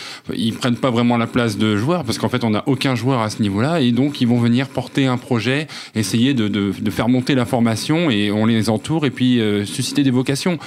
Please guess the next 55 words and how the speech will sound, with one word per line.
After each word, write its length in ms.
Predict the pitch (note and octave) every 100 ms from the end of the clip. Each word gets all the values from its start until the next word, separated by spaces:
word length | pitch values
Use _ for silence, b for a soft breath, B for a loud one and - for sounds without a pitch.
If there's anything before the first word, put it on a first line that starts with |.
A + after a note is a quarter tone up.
| B B B
Les 140 | A2
grandes 300 | F#2+ A2 A#2
nations, 560 | A2+ A2 F#3 F3 F#2 D#2
au-delà 380 | - F2+ G#2 A#2+
de 100 | G#2
l'exemple 320 | G2 G2 G#2+
de, 220 | F#2+ F#2+ F#2
de 140 | F2+
Sergi 260 | F2+ G2 G#2
Ibaka, 220 | A#2+ D3+
parce 100 | B2
qu'il 120 | G2
y 20 |
avait 100 | G2
quand 100 | F#2+
même 140 | F#2+ F#2
un 60 |
sens 280 | - B2 -
à 60 | F#2
le 60 |
voir, 220 | F#2 G2 F2+
euh, 100 | E2+
en, 460 | F2 E2 E2+ E2
en 40 | E2
sélection 320 | F#2 E2+ F#2
espagnole, 400 | - A#2 D#3 C#3+ B B B -
euh, 220 | F2+ E2+
les 160 | G2+ F#2
gr-, 220 | F#2+ G2
les 120 | F#2
grandes 280 | E2+ A2+ A2+
nations 360 | G#2+ - A#2+
européennes 540 | G#2 G2+ - B2+ F3+ D3+ B B B -
ont 60 | D#2
pas 300 | - G2+ B2
souvent, 600 | - G#2+ A#2 B2+ A2+ F2+
euh, 20 |
recours 640 | E2+ G2+ - C#3+ C#3 G#2
à 160 | F2+ G2
la 100 | F#2+
naturalisation 1000 | G#2 A2+ B2+ - A2 A2 G#2+ G2+ - A#2+
un 40 | G2
peu 140 | A#2+
sauvage 380 | - A2 B2 A#2
que, 320 | F#2 F2+ D#2+
comme 140 | - F#2
tu 120 | G2+
disais, 200 | F#2+ G#2
euh, 300 | A#2 G2+ E2+
comme 180 | F#2+ G#2
tu 100 | G2+
disais, 180 | G#2 A2+
Liliane. 360 | C3+ C3 B2 G#2
Donc, 180 | G2+
euh, 100 | G#2+